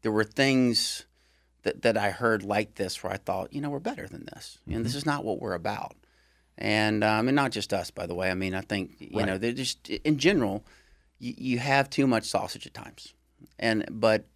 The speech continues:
Speaker 1: but I, I love my team. I hold my team to the <laughs> highest standard possible. And so I just made a kind of commitment to myself. If, if I won, then I was gonna do my best to bring improved transparency and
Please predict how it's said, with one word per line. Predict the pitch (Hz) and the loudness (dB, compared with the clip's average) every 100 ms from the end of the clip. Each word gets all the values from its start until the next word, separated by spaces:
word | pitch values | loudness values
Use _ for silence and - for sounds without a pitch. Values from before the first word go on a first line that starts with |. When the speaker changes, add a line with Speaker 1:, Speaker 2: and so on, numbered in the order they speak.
| _ | _
Speaker 1:
but | 117 107 | 2 4
I, | 110 107 104 - - _ _ _ - - | 4 2 0 -6 -20 _ _ _ -20 -8
I | 110 | -2
love | 120 | -2
my | 101 92 | -2 -6
team. | - - _ _ - | -10 -16 _ _ -10
I | 107 | -6
hold | 107 87 - - | -4 -6 -12 -14
my | 98 98 | -10 -10
team | - 92 92 | -6 -8 -6
to | 85 | -8
the | - | -6
<laughs> | |
highest | - 95 | -4 -4
standard | - 90 - | -8 -8 -10
possible. | - - - 76 - - - _ _ _ - | -10 -10 -10 -12 -14 -20 -20 _ _ _ -8
And | 113 117 | -2 0
so | 117 127 120 117 117 | 2 4 6 6 4
I | |
just | 127 135 | 0 0
made | 131 127 | 0 0
a | |
kind | 123 123 123 | -2 -4 -4
of | - | -2
commitment | 107 110 123 110 - | 0 0 0 -2 -2
to | |
myself. | 107 104 - 135 127 - | -4 -4 -2 -2 -2 -6
If, | 98 - | -14 -12
if | - 92 - - _ _ _ | -10 -8 -12 -20 _ _ _
I | 117 | -2
won, | 120 120 160 _ _ _ _ _ _ _ _ | 2 2 0 _ _ _ _ _ _ _ _
then | 104 98 | -4 -4
I | |
was | 98 | -4
gonna | - 98 | -4 -4
do | 98 | -2
my | 98 98 | -2 -2
best | 98 90 87 107 - | -2 -4 -4 -6 -6
to | 98 92 - | -6 -8 -8
bring | 101 98 | -4 -4
improved | 95 - 98 98 - | -4 -4 -2 -4 -4
transparency | 90 87 - 92 104 - 185 - - _ _ _ - | -6 -6 -6 -4 -4 -6 -10 -12 -20 _ _ _ -6
and | 95 98 98 98 95 95 | -2 2 2 2 0 -4